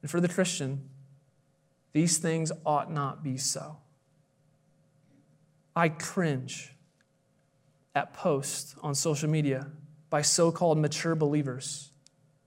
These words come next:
who slander, demean, belittle, and disrespect online. Brothers and sisters, for the Christian, these things ought not be so.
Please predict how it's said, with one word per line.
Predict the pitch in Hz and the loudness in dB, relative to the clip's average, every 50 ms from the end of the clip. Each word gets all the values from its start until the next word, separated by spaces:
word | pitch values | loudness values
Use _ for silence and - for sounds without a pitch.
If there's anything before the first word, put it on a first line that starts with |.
| _ _ _ _ _ _ _ _ _ _ _ _ _ _ _ _ _ _ _ | _ _ _ _ _ _ _ _ _ _ _ _ _ _ _ _ _ _ _
who | - | 0
slander, | 151 - - - - - 151 151 160 165 160 143 127 123 131 - - - - - - - - - | 2 4 4 4 4 2 2 2 2 4 2 2 0 -2 -4 -8 -12 -16 -20 -20 -20 -18 -12 -4
demean, | 151 156 156 156 156 160 165 165 151 139 131 135 135 - - - - - - 143 | 0 2 4 6 6 4 4 2 2 0 -2 -4 -6 -10 -12 -14 -14 -12 -2 0
belittle, | 151 143 147 151 165 170 160 139 131 131 - - - - - - - _ - | 2 2 4 4 4 4 4 4 2 0 -4 -10 -16 -20 -20 -20 -20 _ -4
and | 160 147 143 | -2 0 2
disrespect | 160 170 170 - 165 156 156 - - 170 143 - - - - - _ _ _ _ _ _ _ _ _ _ _ _ _ _ _ _ _ _ _ _ _ _ _ | 2 2 2 2 0 0 0 0 0 0 -2 -2 -4 -12 -20 -20 _ _ _ _ _ _ _ _ _ _ _ _ _ _ _ _ _ _ _ _ _ _ _
online. | - 143 135 135 131 131 131 131 131 - - _ _ _ _ _ _ _ _ _ _ _ _ _ _ _ _ _ _ _ _ _ _ _ _ _ _ _ _ _ _ _ _ _ _ _ _ | -6 -4 -2 -2 -2 -4 -6 -10 -14 -20 -20 _ _ _ _ _ _ _ _ _ _ _ _ _ _ _ _ _ _ _ _ _ _ _ _ _ _ _ _ _ _ _ _ _ _ _ _
Brothers | - 165 165 160 | 2 4 4 4
and | 151 151 | 4 2
sisters, | 151 - 156 147 - 160 156 | 2 0 -2 -2 -4 -4 -4
for | - 143 | -4 -4
the | 139 | -4
Christian, | 135 - - 175 - - - 135 135 139 135 - - - - - - - _ _ _ _ _ _ _ _ _ _ _ _ | -4 -4 -4 -6 -6 -6 -6 -6 -6 -6 -6 -8 -12 -20 -20 -20 -20 -20 _ _ _ _ _ _ _ _ _ _ _ _
these | - 165 185 190 190 190 - | 2 4 4 4 4 2 0
things | - 160 151 151 151 151 147 - - - - - _ _ _ | 0 0 0 0 0 0 -2 -6 -8 -12 -18 -20 _ _ _
ought | - 147 143 139 - - | -4 -2 -2 -2 -4 -6
not | 151 139 135 131 135 - - | -6 -6 -6 -8 -10 -12 -10
be | - 135 131 | -8 -8 -6
so. | - - - - 160 180 185 | -6 -6 -6 -8 -10 -14 -16